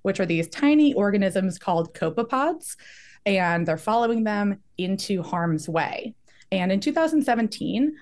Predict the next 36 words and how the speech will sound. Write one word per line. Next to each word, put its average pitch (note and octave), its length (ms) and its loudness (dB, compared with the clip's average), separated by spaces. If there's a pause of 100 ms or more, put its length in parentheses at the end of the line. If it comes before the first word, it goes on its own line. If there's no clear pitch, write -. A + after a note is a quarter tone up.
uh, E3+ 180 0
nothing C4 440 0
big G#3+ 320 -2
changed E3 400 -6
there, D#3 240 2
but E3 220 -4
that E3+ 200 0
was A#3+ 140 -2
the F3+ 120 -8
year D#3+ 480 -2
that D#3 440 -2 (240)
noaa F3 340 2
decided D#3+ 480 -4
to - 120 -18
start - 180 -4
tracking E3 380 -2
this D#3 200 -2
more D#3 120 -6
closely, C#4+ 720 0
and E3+ 240 2
they E3 100 2
enacted E3 460 -2
what E3 80 2
is D#3 100 -2
called E3 420 -2 (380)
an E3+ 80 0
unusual F#3 500 2
mortality E3 680 -2
event, D#4 420 -2 (240)
which G3 120 -6
is F3 80 -6
just F3 200 -4
when F3 100 2
they D#3 140 0
start E3 260 -2
to D#3 260 -2